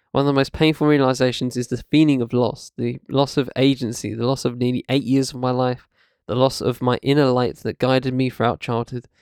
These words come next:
The end result for me was a diagnosis of complex P T S D, depression, agoraphobia,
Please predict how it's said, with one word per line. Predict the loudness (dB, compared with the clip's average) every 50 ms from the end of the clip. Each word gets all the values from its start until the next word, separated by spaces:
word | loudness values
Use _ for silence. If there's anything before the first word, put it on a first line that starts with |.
| _ _ _ _ _ _ -4
The | -2 0
end | 0
result | 2 0 2 2 2 2 2 0 _ _
for | -6 -4 -2
me | 0 2 4 4 4 2 0 -2
was | -4 -6 -4
a | -4 -2
diagnosis | 0 0 0 0 0 0 -2 -4 -4 -2 -2 -4 -4 -4 -6 -10
of | -10 -6
complex | -2 -2 0 0 0 0 -2 -2 -2 -6
P | -6 -4 -4 -4
T | -2 -2 -2 -2
S | -2 -6
D, | -10 -10 -10 -10 -12 _ _ _ _ _ _ _ _ _
depression, | -12 -4 0 2 2 2 2 0 -2 -2 -2 -6 _ _ _ _ -6 -2
agoraphobia, | -2 -2 0 -2 -4 -2 0 2 2 2 4 2 2 0 0 0